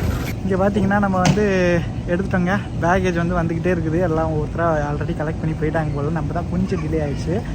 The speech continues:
அஹ், ஒண்ணுக்கு இருந்துட்டு வர்றதுக்கு கொஞ்சம் டிலே ஆயிடுச்சு. அவ்வளோதான், முடிஞ்சு எடுத்துகிட்டு வெளில போகலாம். இங்கே வந்து அந்த ஏர்போர்ட்லேருந்து சிட்டிக்கு போகிறதுக்கு வந்து கொஞ்சம் டிஸ்டன்ஸ் போல். அது வந்து டென் யூ எஸ் டி கிட்ட போட்டிருக்காங்க. அது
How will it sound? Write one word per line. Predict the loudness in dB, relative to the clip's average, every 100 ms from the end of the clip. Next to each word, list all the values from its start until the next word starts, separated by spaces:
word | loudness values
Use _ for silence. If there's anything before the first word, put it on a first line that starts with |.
| -6 -6 -4
அஹ், | -2 0
ஒண்ணுக்கு | 2 2 2
இருந்துட்டு | 0 0 0
வர்றதுக்கு | -2 -2 0
கொஞ்சம் | 2 2 2
டிலே | 0
ஆயிடுச்சு. | 0 0 2 2 2 -4 -6 -2
அவ்வளோதான், | 2 4 4 0 -2
முடிஞ்சு | -2 0 2 2 2 -2 -4 0
எடுத்துகிட்டு | 0 2 2 2 0
வெளில | 2 2
போகலாம். | 2 2 0 -2 -6 0
இங்கே | 2 4 4
வந்து | 4 4 6 6
அந்த | 4 4 4 2 0 -2 -2 0
ஏர்போர்ட்லேருந்து | 0 2 2 4 2 4 4 4 2
சிட்டிக்கு | 0 0 0 0 0
போகிறதுக்கு | -2 0 -2 0
வந்து | 0 0
கொஞ்சம் | 0 0 2 2 2
டிஸ்டன்ஸ் | -2 -2 -4 -2
போல். | -2 0
அது | 0 -2
வந்து | -2 -2
டென் | 0 0
யூ | 0
எஸ் | -2
டி | -4
கிட்ட | -4 -2
போட்டிருக்காங்க. | -2 -2 -2 -2 -2 -2 -4 -6 -4
அது | -2